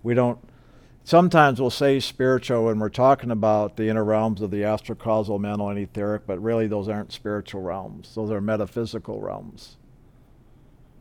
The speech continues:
So we really do want to transcend all of that. But it really is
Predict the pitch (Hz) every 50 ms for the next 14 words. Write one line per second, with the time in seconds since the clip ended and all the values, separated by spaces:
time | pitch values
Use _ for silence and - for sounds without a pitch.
0 | _ _ - - 123 120 117 117 117 117 123 123 123 117 107 123 123 123 120 113
1 | 107 98 - - - 117 113 107 107 101 - - - 113 113 113 107 95 - 82
2 | 104 107 113 120 113 101 - - - - - - - _ - - - - _ -
3 | - - - - _ - _ - 143 143 147 139 139 147 160 160 165 156 147 135
4 | 156 160 160 160 151 143 135 131 120 104 - - -